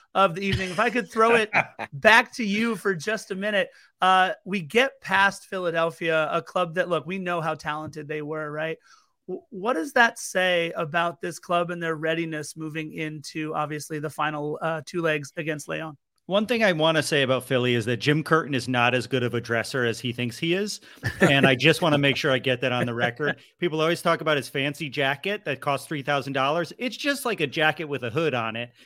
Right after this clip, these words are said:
Speaker 3: So I just wanna make sure everyone knows Jim Curtin thinks he's a much better dresser than he actually is. Um, second, I think the message that we're sending, uh, is that, you know, if we win this game against Leon, I think we can say,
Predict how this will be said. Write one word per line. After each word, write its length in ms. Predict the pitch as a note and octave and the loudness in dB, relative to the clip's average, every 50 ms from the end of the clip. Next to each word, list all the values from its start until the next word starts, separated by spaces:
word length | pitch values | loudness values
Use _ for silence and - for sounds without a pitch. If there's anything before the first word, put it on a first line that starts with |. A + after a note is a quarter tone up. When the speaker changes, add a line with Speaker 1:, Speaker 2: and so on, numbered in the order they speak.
| _ | _
Speaker 3:
So 120 | - - F3+ | -4 0 0
I 60 | D#3+ | 2
just 260 | D3 - A3+ G#3+ G#3+ | 4 4 4 4 4
wanna 160 | G#3+ G3+ F#3 | 2 0 2
make 160 | F3 F3 E3 | 2 0 0
sure 160 | - - E3 D#3 | 0 0 0 0
everyone 320 | D3+ C#3 D3+ D3+ C#3+ C#3 | 2 2 2 0 0 0
knows 520 | C#3+ C#3+ C#3 C3+ B2+ B2+ A#2+ A2+ - - - _ _ _ _ - | 0 0 0 0 0 -2 -4 -6 -10 -14 -18 _ _ _ _ 0
Jim 160 | F3+ G3+ G#3 | 0 2 2
Curtin 480 | F#3+ - G#3 G#3+ A3 G3+ F#3+ F3+ E3+ - _ - | 2 2 2 4 4 2 0 -2 -4 -8 _ 0
thinks 260 | G#3+ A3+ G#3 G3 - | 2 2 2 0 -2
he's 200 | G3+ G3 F3 C#3+ | -2 -2 0 0
a 80 | F3+ D#3+ | 0 2
much 300 | D#3 D#3 D3+ - - - | 2 2 2 0 -2 0
better 220 | D#3+ D3 C#3 C#3+ | 0 2 2 0
dresser 400 | A2+ B2+ C#3 C#3 C3+ - C#3+ C3 | 0 0 0 0 0 -2 -4 -4
than 140 | C#3+ C3 C3 | -4 -4 -2
he 100 | B2+ B2+ | -2 0
actually 560 | C3 C3 B2+ - - - C3+ A#2+ B2 A#2 A2 | 0 0 -2 -2 -6 -8 -6 -4 -4 -4 -4
is. 200 | G#2 G2+ - - _ _ _ _ _ _ _ | -6 -8 -12 -18 _ _ _ _ _ _ _
Um, 320 | E3 D3+ D3 C#3+ C#3+ C#3+ - | 0 2 2 2 0 -2 -6
second, 460 | - - - B3 C#4 C#4+ - A#3+ A#3 G3+ | -10 -2 0 0 0 2 2 0 0 2
I 140 | F#3+ E3+ | 2 2
think 240 | D#3+ - A#3 A#3 G3+ | 2 0 -2 -2 -2
the 80 | A3 G3+ | -2 -2
message 420 | F3 F3+ E3+ - F3+ E3+ D3 C3 | 0 0 0 0 -2 -4 -2 -2
that 160 | D3 E3 E3 | -2 -2 0
we're 140 | E3 D3 D#3+ | 0 -2 -4
sending, 560 | D3 - D#3+ C#3 C3 B2+ B2 B2 A#2+ A#2+ A#2+ - _ _ _ _ _ _ _ - | -2 0 -2 0 0 -2 -2 -4 -6 -6 -10 -14 _ _ _ _ _ _ _ -4
uh, 300 | E3+ D3+ D3 C#3+ C#3+ C#3 - - | -2 0 2 0 0 -2 -4 -2
is 220 | F#3+ F3+ D#3 C#3+ | -2 -2 -2 0
that, 240 | F3 F3 E3+ D#3+ D#3+ _ _ _ _ _ _ | -2 -2 -2 -2 -4 _ _ _ _ _ _
you 180 | - D#3 F3 | -6 -4 -4
know, 280 | D3 C3+ B2+ B2+ C#3 - _ _ - B3 - B3+ - _ _ - _ _ _ _ _ _ _ _ _ _ _ _ _ _ _ _ _ _ _ - _ _ _ _ _ | -2 -4 -4 -6 -8 -12 _ _ -20 -20 -20 -20 -20 _ _ -20 _ _ _ _ _ _ _ _ _ _ _ _ _ _ _ _ _ _ _ -20 _ _ _ _ _
if 240 | G#3 A#3+ C4+ - D4 | -4 -4 -4 -2 -4
we 140 | D4 C#4+ B3+ | -4 -4 -2
win 280 | D#3+ E3 E3 F3 F3+ | -2 -2 -2 0 -2
this 200 | F3 E3+ D3 - | -2 -4 -4 -4
game 240 | - D3 D3 C#3+ C#3 | -2 -2 -2 -2 -2
against 240 | C3 B2+ B2 A#2+ - | -4 -4 -6 -6 -8
Leon, 340 | B2 A#2 G#2+ G#2 G#2+ - B2 _ _ _ _ _ _ _ _ _ _ _ _ _ _ _ - | -8 -8 -8 -10 -12 -16 -20 _ _ _ _ _ _ _ _ _ _ _ _ _ _ _ 0
I 140 | D3 F3 | 0 0
think 260 | F3+ - A3 G#3+ F3+ D#3+ | 2 0 -2 -4 -4 -4
we 140 | D#3 E3+ | -6 -6
can 180 | D3+ - F3 E3+ | -6 -6 -6 -6
say, 460 | - - C#3+ B2 A2 G#2 G#2+ A#2+ A#2+ | -4 -4 -4 -4 -4 -4 -8 -10 -12